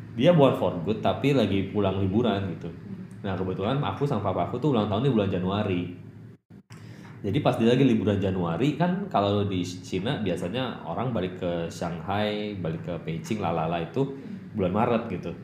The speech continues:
Speaker 1: atau nggak Februari akhir. Jadi adik aku masih di situ lah. Jadi kita ngerayain pertama kali di rumah.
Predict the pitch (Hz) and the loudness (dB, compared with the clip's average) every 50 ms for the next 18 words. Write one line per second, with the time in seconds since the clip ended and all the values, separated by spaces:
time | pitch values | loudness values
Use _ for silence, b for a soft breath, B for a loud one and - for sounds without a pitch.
0 | - - - - - - - 95 113 - 117 95 87 87 85 87 92 95 98 98 | -16 -14 -10 -8 -8 -6 -4 -2 -2 -2 -2 -2 -2 -2 -2 0 0 0 0 -2
1 | - 101 90 82 85 90 127 117 107 107 - - - 127 110 95 90 82 - 90 | -2 -4 -2 -2 0 2 4 4 4 4 2 0 0 -2 -2 0 -2 -4 -4 -4
2 | 90 104 95 87 80 82 85 - 107 127 - 160 160 151 120 110 110 117 117 113 | -4 -4 -4 -2 -2 -4 -4 -4 -4 -2 -2 0 2 2 4 4 4 4 2 0
3 | 113 117 113 113 110 113 110 127 160 160 139 120 110 127 147 147 127 120 | 0 0 2 0 0 0 2 2 2 2 2 2 2 4 4 4 4 4